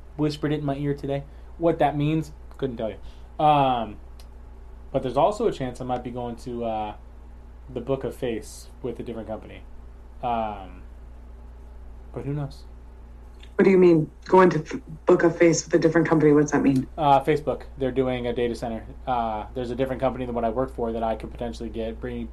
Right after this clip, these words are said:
Speaker 1: be brought on over there to the new company.
Speaker 2: Ah,
Speaker 1: Um,
Speaker 2: got you.
Speaker 1: it's just still a union job 'cause I can, whatever with union stuff,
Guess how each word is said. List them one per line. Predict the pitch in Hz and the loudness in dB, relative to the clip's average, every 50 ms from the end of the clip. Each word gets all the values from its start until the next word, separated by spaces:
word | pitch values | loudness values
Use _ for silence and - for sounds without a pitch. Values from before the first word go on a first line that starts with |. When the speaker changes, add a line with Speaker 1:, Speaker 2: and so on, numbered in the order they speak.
| - - | -10 -6
Speaker 1:
be | - 147 143 | -2 -2 0
brought | 135 139 127 123 | 2 2 2 2
on | 123 123 123 123 | 0 -2 -2 -4
over | 117 113 | -6 -6
there | 110 117 120 117 120 120 | -4 -2 -2 -2 -2 -4
to | - 123 | -6 -8
the | 117 117 | -8 -8
new | 117 113 | -8 -8
company. | - 123 120 131 139 139 - - - - - - - - - - - - | -8 -8 -6 -6 -6 -6 -6 -8 -10 -12 -12 -14 -14 -14 -12 -6 2 6
Speaker 2:
Ah, | 185 226 240 233 220 | 8 10 10 10 8
Speaker 1:
Um, | 208 | 8
Speaker 2:
got | - 185 165 151 - - | 6 6 6 6 4 2
you. | - - - - - - - - - | 0 0 -2 -6 -8 -12 -16 -8 -4
Speaker 1:
it's | 156 143 147 | -4 -2 -2
just | - 151 147 | -2 -2 0
still | - 190 175 151 | 4 6 6 6
a | 143 | 6
union | 143 160 147 135 120 | 4 0 -2 -2 -2
job | 113 120 110 110 - | 0 0 0 0 -2
'cause | - 135 117 | -2 -2 0
I | 120 120 117 | 0 0 0
can, | 127 117 113 110 107 110 | -2 -6 -8 -8 -8 -6
whatever | 113 113 117 117 110 110 | -4 -2 -2 -2 -2 -2
with | 107 107 107 | -4 -4 -4
union | 113 117 117 110 104 | -2 -2 -2 -2 -4
stuff, | - - 120 107 | -6 -8 -8 -8